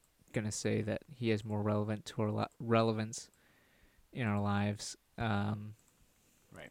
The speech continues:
Speaker 1: than Kanye, because, like, so much of literature has, and our worlds has been shaped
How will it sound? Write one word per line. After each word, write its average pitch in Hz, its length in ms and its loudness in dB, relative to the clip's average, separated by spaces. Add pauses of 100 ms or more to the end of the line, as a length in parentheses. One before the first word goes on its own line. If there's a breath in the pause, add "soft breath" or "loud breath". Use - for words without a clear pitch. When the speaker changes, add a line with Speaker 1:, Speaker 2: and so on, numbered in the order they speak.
Speaker 1:
than 107 360 -2
Kanye, 113 640 -2
because, 110 400 -2 (540 loud breath)
like, - 160 -6
so 123 340 2
much 113 320 2 (100)
of 107 460 0 (800 soft breath)
literature 110 680 4 (520)
has, 104 520 0 (240)
and 117 340 0 (100)
our 107 200 4
worlds 110 640 2 (560 soft breath)
has 107 220 -2
been 104 160 0
shaped - 480 0